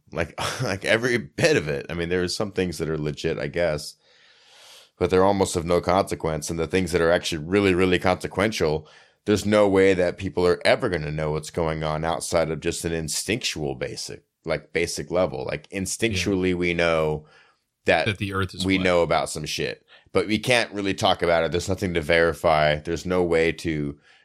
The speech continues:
Speaker 1: validate what we in-, instinctively know to be going on. So it's all just conjecture, which is just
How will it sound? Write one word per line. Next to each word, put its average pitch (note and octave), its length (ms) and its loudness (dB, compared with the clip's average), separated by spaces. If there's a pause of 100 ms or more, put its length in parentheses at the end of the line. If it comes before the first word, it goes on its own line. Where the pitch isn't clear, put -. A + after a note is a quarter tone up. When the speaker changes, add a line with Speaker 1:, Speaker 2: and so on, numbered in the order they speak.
(120)
Speaker 1:
validate F2+ 680 2
what D2+ 180 -2
we D#2+ 180 -4
in-, D#2 200 -8 (160)
instinctively F#2 840 -2
know D2+ 500 -2
to D2 100 -10
be D2 120 -4
going D2+ 360 -4
on. D#2+ 340 -6
So E2 220 -6
it's D#2+ 160 -4
all F#2+ 160 6
just D2+ 240 -8
conjecture, D2+ 680 -2
which - 360 -6 (320)
is G2 180 0
just - 400 0